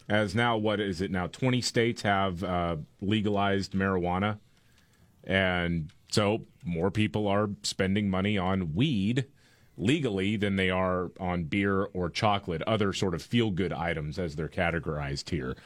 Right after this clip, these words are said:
M J Biz Daily showed Americans spent roughly thirty billion dollars on legal weed in twenty twenty-two. Twenty billion dollars on topic. Or on, on chocolate, I mean.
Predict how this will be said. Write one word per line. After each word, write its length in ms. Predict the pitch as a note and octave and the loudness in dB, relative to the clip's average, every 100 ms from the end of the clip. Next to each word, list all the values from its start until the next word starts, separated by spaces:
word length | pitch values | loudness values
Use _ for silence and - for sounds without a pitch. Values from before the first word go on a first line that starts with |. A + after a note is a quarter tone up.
| - - - | -20 -20 -2
M 200 | A2 B2+ | 0 2
J 240 | G2+ A#2 G#2+ | 0 0 2
Biz 300 | F2 A#2 F#2+ | 2 0 0
Daily 540 | E2+ A2 G#2+ E2 C#2+ | 0 0 0 -2 -4
showed 280 | C2+ - A2 | 0 2 2
Americans 600 | G2 G2+ G#2+ G2+ G2+ F2+ | 2 2 2 0 0 0
spent 400 | - - G#2+ G#2+ - | -2 0 0 -2 -2
roughly 380 | G#2 G#2 G2+ F2 | 0 0 -2 -2
thirty 360 | - D3 C#3+ | 0 2 2
billion 480 | F2+ D2+ B2 C#3 B2+ | -2 0 2 2 2
dollars 420 | G#2 A#2 G#2 D#2+ | 2 2 0 0
on 140 | F#2 D#2+ | -2 0
legal 360 | G2 G#2 F#2+ | 0 2 0
weed 300 | D#2 G2+ G#2 | 2 2 2
in 120 | D#2 D2 | -2 -2
twenty 260 | A2 G2+ | 0 0
twenty-two. 680 | D#2+ G2 E2 - G2+ D#2 B1 - _ _ _ _ _ _ _ _ _ _ | 0 -2 -2 -2 -2 -2 -8 -18 _ _ _ _ _ _ _ _ _ _
Twenty 240 | - E3 E3+ | 0 2 2
billion 340 | A#2+ A2+ G#2 | 2 2 2
dollars 320 | F#2+ F2+ F2 | 2 0 0
on 140 | E2+ D#2 | -4 -4
topic. 520 | - F#2+ D#2+ - - - _ _ _ _ _ _ _ - | 0 0 -2 -10 -16 -20 _ _ _ _ _ _ _ -2
Or 100 | A#2+ | 2
on, 320 | A#2 A#2 G2+ | 2 2 0
on 200 | F2+ E2+ | 0 0
chocolate, 400 | A2+ G2 F2+ D2+ | 0 0 -2 -6
I 60 | C2+ | -6
mean. 200 | A1+ | -12